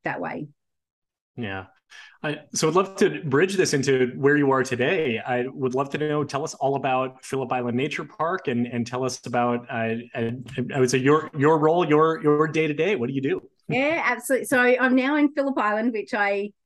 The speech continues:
Speaker 1: uh, I followed, I followed a, a, my, my partner to, to Phillip Island. I wasn't actually sure what I was gonna do when I came to Phillip Island. And if you're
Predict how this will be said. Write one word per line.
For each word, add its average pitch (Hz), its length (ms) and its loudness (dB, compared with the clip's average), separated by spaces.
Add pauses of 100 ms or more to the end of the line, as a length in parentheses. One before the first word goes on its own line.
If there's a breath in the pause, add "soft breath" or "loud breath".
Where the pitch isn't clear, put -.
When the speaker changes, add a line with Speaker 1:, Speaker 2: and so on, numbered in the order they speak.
(200)
Speaker 1:
uh, 202 280 0
I 202 140 0
followed, 220 520 0
I 202 120 -4
followed 214 340 -2
a, 190 220 2 (120)
a, 180 140 -2 (420)
my, 185 360 -4 (160)
my 180 180 -2 (260)
partner 226 580 0
to, 214 180 2
to 214 180 -10
Phillip 208 240 -2
Island. 226 260 0
I 226 60 -2
wasn't 254 260 0
actually 262 300 -4
sure 233 220 -2
what 220 100 0
I 208 60 0
was 202 120 -8
gonna 202 220 -4
do 208 180 2
when 208 120 -2
I 180 160 -2
came 185 240 -4
to - 120 -14
Phillip 170 240 -2
Island. 180 280 0
And 185 100 -2
if 185 100 -4
you're 196 160 0